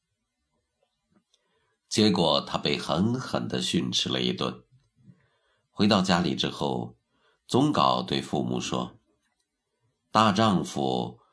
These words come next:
读这些教人钻营的入世之书，还不如去探究出世之法。”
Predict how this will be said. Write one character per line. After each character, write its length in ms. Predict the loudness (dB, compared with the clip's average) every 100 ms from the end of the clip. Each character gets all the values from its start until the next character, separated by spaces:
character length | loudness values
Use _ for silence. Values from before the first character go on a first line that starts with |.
| _ _
读 200 | 2 4
这 240 | 6 6 6
些 240 | 4 4
教 240 | 4 2 4
人 400 | 2 4 4 2
钻 280 | 0 0
营 240 | 2 2 2
的 80 | 2
入 280 | 4 4
世 320 | 4 2 2 0
之 160 | -2
书， 420 | 0 2 0 -2 _ _ _ _ _ _ _ _
还 180 | 0 0
不 160 | 4 4
如 240 | 4 2
去 180 | 2 2
探 380 | 2 2 2 4
究 260 | 4 4
出 280 | 2 0 2
世 260 | 2 2 0
之 180 | -2
法。” 300 | -4 -6 -8